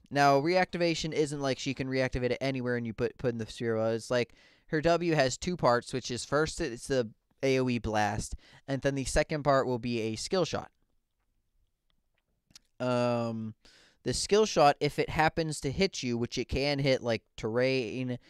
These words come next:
it can hit everything under the sun. If it happens to hit you, it will send you into the spirit world. Now, you'll just be into the spirit world normally.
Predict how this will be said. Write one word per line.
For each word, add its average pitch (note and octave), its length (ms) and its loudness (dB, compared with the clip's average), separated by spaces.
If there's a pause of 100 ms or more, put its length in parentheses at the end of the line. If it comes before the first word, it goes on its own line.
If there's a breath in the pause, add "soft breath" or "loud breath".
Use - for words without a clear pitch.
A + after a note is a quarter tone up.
(220 soft breath)
it B2+ 160 -2
can C3+ 120 0
hit C3+ 280 0
everything B2+ 640 -2
under A#2 220 -2
the G#2+ 100 -6
sun. G#2+ 240 -8
If A#2 160 -4
it A#2+ 100 0
happens C#3+ 360 -2
to C#3 60 -4
hit C#3 220 -2
you, C#3 140 -2
it A#2 160 -4
will A#2 100 -6
send A2+ 240 -6
you A2 80 -6
into G#2+ 140 -6
the G#2 80 -14
spirit C#3+ 300 0
world. - 180 -10 (760 soft breath)
Now, C3 160 0
you'll C#3+ 220 4
just C3+ 180 -4
be D3 100 -2
into C3+ 160 -4
the B2+ 60 -6
spirit B2+ 260 -2
world A#2 140 -2
normally. B2 520 -4